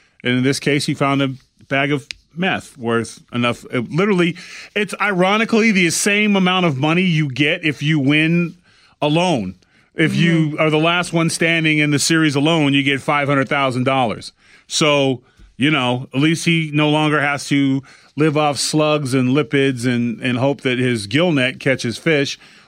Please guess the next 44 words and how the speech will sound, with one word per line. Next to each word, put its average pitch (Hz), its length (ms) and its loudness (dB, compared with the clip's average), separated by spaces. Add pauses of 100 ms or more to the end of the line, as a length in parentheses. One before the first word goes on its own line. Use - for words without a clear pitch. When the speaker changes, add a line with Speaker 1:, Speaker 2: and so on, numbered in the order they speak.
Speaker 1:
or 123 200 2
a, 120 220 0
a 113 40 -2
black 131 340 -2
bear 147 220 0
doesn't 127 220 -2
decide 127 340 0
to 120 120 0
make 120 340 -4
his 127 160 0
tent 127 420 -4
their 120 260 -2
home, 131 420 0
you 127 80 0
know, 117 100 0
or 120 140 0
they 117 120 0
get 117 160 0
rained 123 260 0
or 117 60 -2
flooded 120 300 0
out. 135 200 -2
So, 123 220 -2 (340)
I 131 60 0
mean, 147 120 2
he's 147 100 0
cutting 165 280 -4
out 151 120 2
all 139 140 2
the 120 60 0
work. 117 300 0
Five 139 220 0
hundred 135 180 0
thousand 135 420 0
is 104 120 -4
five 113 280 -2
hundred 101 200 -4
thousand. 107 320 -2
That's 104 200 -4
still 135 540 0 (300)
half 139 420 -4
a 120 40 -2
million 127 720 0
dollars, 110 520 -4